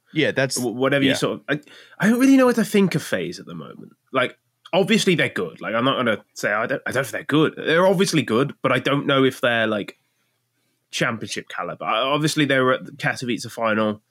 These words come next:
Speaker 2: Vitality fucked it up in the, in the group stages. They didn't look that convincing against Mouse after, well, obviously they went into a
Speaker 1: Yeah.
Speaker 2: big lead, but then they, they nearly lost it in a way that would have been very unfazed-like.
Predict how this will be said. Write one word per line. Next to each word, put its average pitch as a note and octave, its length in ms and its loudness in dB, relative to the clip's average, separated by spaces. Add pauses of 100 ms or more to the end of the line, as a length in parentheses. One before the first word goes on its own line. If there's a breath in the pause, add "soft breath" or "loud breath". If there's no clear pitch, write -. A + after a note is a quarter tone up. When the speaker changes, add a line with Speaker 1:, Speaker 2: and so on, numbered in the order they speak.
(300)
Speaker 2:
Vitality G2+ 680 -6
fucked - 260 -8
it G#2 60 -4
up G2 120 -6
in G2 100 -10
the, F#2 140 -8 (300)
in F#2 100 -10
the F#2 80 -8
group F#2+ 180 -8
stages. G2 440 -4 (180 loud breath)
They A2 120 -8
didn't C#3 320 0
look A#2+ 200 -6
that A#2 260 -4
convincing C3+ 480 -2
against C3+ 300 -2
Mouse B2 440 -2
after, A#2 340 -6
well, F#2 180 -8
obviously F#2 400 -10
they F#2+ 80 -6
went G2 140 -6
into G2+ 100 -10
a F2 60 -8
Speaker 1:
Yeah. G#2 80 -2
Speaker 2:
big G#2+ 140 -2
lead, A#2 280 -2
but A#2 100 -6
then A2 120 0
they, A2 160 -2
they G#2+ 200 -4
nearly A2+ 280 -2
lost B2 340 -2
it A2 60 -2
in A2+ 80 -4
a G#2 60 -4
way G#2 180 -2
that G2 100 -4
would F#2+ 120 -8
have F#2 40 -12
been G2 120 -8
very F#2+ 340 -4
unfazed-like. F#2 800 -8